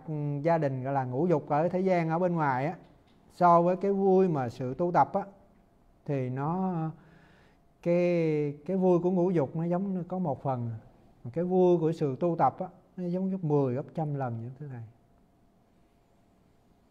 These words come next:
Khi mà người ta có cái sự ý thức tu tập á, thì ở nhà, à,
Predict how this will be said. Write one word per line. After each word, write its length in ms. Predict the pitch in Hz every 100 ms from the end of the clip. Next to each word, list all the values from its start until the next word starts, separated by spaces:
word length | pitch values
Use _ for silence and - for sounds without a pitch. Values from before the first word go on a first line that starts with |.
| _ _ _ _
Khi 200 | 170 175
mà 140 | 160
người 100 | 143
ta 260 | 139 156 156
có 200 | 151 170
cái 100 | 196
sự 200 | 170 147
ý 160 | 165 196
thức 200 | 208 233
tu 160 | 185 165
tập 220 | 139 123
á, 100 | 165 165 -
thì 100 | 139
ở 100 | 131
nhà, 560 | 160 143 127 120 117 120 - _ _ -
à, 400 | 123 120 120